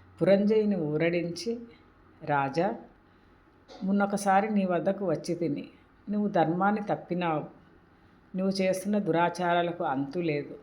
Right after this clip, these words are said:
ఇకనైనను సన్మార్గుడవై ఉండుమని హెచ్చరించి తిని. అప్పుడు నా మాట లానలేదు. నీవు భగవంతుని సేవింపక అధర్మ ప్రవర్తనుడవై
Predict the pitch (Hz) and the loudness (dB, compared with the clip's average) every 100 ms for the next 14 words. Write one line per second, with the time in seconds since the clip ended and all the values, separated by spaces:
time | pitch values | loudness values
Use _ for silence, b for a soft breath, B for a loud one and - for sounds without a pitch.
0 | - - - - - 165 170 175 175 190 | -20 -20 -20 -20 -10 -2 0 2 0 -2
1 | 208 202 165 156 165 180 180 185 170 170 | -4 -2 -2 0 0 0 -2 -4 -2 -2
2 | 160 143 151 151 147 139 151 156 151 170 | -2 -2 -4 -4 -4 -6 -6 -6 -2 0
3 | 170 170 156 151 156 - - - - - | 0 -2 -4 -8 -10 -12 -16 -20 -20 -20
4 | - - - - - - _ - - - | -20 -20 -20 -20 -20 -20 _ -20 -20 -20
5 | - - - - - - - 208 - - | -20 -4 2 6 10 10 10 6 4 -6
6 | - - - B B B - 175 - 185 | -18 -20 -20 B B B 0 0 2 -2
7 | 185 170 165 165 185 208 175 156 165 185 | 2 0 2 0 0 0 0 2 0 0
8 | 165 147 127 - - - _ - - _ | 0 -2 -4 -10 -14 -20 _ -20 -20 _
9 | - - _ _ _ - 196 196 196 175 | -20 -20 _ _ _ -10 -4 0 2 4
10 | 156 170 226 233 233 214 170 165 175 170 | 4 2 0 0 -2 0 0 2 0 -2
11 | 165 165 202 - - - - - _ - | -4 -4 -6 -6 -20 -20 -20 -20 _ -20
12 | - _ _ - 160 165 170 208 214 175 | -20 _ _ 0 2 2 0 -2 0 0
13 | 160 170 - 160 151 151 147 156 | 2 0 -2 -2 0 0 -2 -4